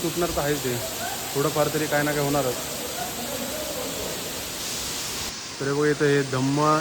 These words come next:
लिपीमध्ये इथं लिहून, लिहून ठेवलेलं आहे. आणि इथं कोण, कोणाचा तरी चेहरा वगैरे बनवलेला होता.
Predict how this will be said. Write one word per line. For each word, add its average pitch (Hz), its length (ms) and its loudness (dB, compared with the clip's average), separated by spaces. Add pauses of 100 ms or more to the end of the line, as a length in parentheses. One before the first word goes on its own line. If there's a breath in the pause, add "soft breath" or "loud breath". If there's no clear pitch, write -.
(100)
लिपीमध्ये 147 440 2
इथं 147 280 4 (760)
लिहून, 139 400 2 (160)
लिहून 143 260 2
ठेवलेलं 127 340 0
आहे. 156 100 0 (680)
आणि 135 120 2
इथं 151 140 2
कोण, 151 380 4
कोणाचा 156 260 2
तरी 160 180 4
चेहरा 156 220 6
वगैरे 170 260 6
बनवलेला 143 400 6
होता. 117 200 2